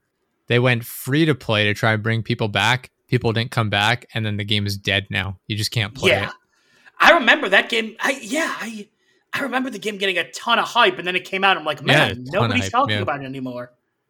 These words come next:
Speaker 1: I don't know. Was it, like, an Xbox One launch title or something? Something close to that,
Speaker 2: Uh,
Speaker 1: maybe?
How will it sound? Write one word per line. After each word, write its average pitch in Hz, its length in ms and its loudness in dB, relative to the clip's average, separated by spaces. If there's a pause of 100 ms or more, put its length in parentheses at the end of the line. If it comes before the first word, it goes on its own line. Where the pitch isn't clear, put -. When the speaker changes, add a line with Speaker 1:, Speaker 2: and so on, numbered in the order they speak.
(380)
Speaker 1:
I 151 60 0
don't 214 100 2
know. 226 100 -4
Was 151 220 -2
it, 156 80 -4
like, 143 140 0
an 135 60 0
Xbox 143 420 -2
One 113 240 -2
launch 104 300 -4
title 143 240 -2
or 147 60 -2
something? 156 360 -6 (120)
Something 135 240 -4
close 427 280 2
to 453 60 2
that, 453 100 0
Speaker 2:
Uh, - 20 -4
Speaker 1:
maybe? 143 320 -6